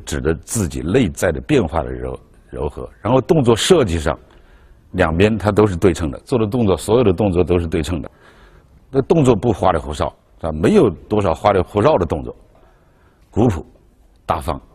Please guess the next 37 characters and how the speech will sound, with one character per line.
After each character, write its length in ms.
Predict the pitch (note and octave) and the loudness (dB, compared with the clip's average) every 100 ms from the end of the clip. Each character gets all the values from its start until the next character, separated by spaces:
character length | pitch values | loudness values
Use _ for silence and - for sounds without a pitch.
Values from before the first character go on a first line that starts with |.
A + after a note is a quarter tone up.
| - - - _ - | -20 -20 -20 _ -6
第 100 | B2 | 0
三 160 | C#3 | 4
个 120 | E3 | 4
特 120 | A#2 G2 | 4 4
点 140 | E2 | 4
呢， 140 | D#2+ D#2 - - _ _ _ _ _ - | 0 -2 -6 -20 _ _ _ _ _ -2
《易 140 | B2+ | 2
筋 180 | B2 B2+ | 4 4
经》 180 | B2 C3+ - _ _ - | 2 0 -6 _ _ -2
它 140 | B2+ | -2
注 180 | B2+ C#3 | 2 2
重 200 | A2+ G#2 | 4 4
于 100 | F#2+ | 2
脊 200 | - E2+ | -2 0
柱 160 | B2 D3 | 2 2
的 40 | E2+ | 0
锻 140 | D#2 | 0
炼。 180 | B1 - _ _ _ _ _ _ _ _ | -2 -8 _ _ _ _ _ _ _ _
大 80 | A#2+ | 4
家 80 | |
都 120 | A2+ A2 | 4 4
知 140 | G2+ | 4
道 100 | F#2+ | 2
啊， 280 | C2+ - - _ - - _ _ | 0 -6 -20 _ -20 -20 _ _
按 120 | - | 0
照 140 | A2+ G#2 | 4 4
这 140 | G2+ | 4
个 260 | F#2+ F2+ D2+ - - _ | 4 4 0 -6 -20 _
生 260 | - - A2 | -6 -2 0
物 60 | |
进 180 | G2 G2 | 2 2
化， 240 | G2 F#2+ - - - - _ _ _ | 2 -2 -4 -20 -20 -20 _ _ _
人 180 | - F2 | -2 2
呢 160 | A2+ F2+ | 4 4
都 140 | F#2+ | 2
是 240 | F2+ F#2 D#2 | 2 2 -2
从 320 | - D#2+ E2+ | -4 -4 -4